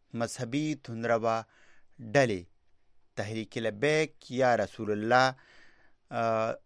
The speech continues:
خلاف عملیات نه کیږي. د دوو هفتو نه زیات وخت تیر شوی دی. پوځي مشر، آه، منتخب حکومت ته وایي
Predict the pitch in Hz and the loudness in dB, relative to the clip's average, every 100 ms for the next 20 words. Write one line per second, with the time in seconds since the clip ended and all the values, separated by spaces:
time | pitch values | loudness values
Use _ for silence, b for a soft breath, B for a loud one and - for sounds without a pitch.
0 | - 156 151 147 147 143 - _ _ _ | -10 0 6 8 6 2 -10 _ _ _
1 | - - - 143 135 135 147 143 143 175 | -20 -6 -2 2 2 6 6 6 0 -2
2 | - 151 127 143 139 127 104 110 107 104 | -2 -4 -2 -2 -2 -4 -2 0 0 -2
3 | - - 120 104 95 139 123 117 - 165 | -8 -6 -4 -4 -4 2 2 2 0 0
4 | - 170 147 - 143 139 139 139 - 127 | 0 -4 -6 -4 -2 0 0 -2 -2 -6
5 | 123 170 170 147 175 175 127 113 b b | -4 -4 -4 -4 -2 -2 -2 -4 b b
6 | b b b _ - 120 120 117 - - | b b b _ -4 0 2 2 0 -12
7 | _ - - 147 135 123 - - 175 156 | _ -20 -14 -4 -2 -2 -2 2 2 0
8 | - - _ _ - 123 127 120 - 120 | -6 -20 _ _ -10 -8 -4 -4 -4 -4
9 | 113 139 180 | 4 6 6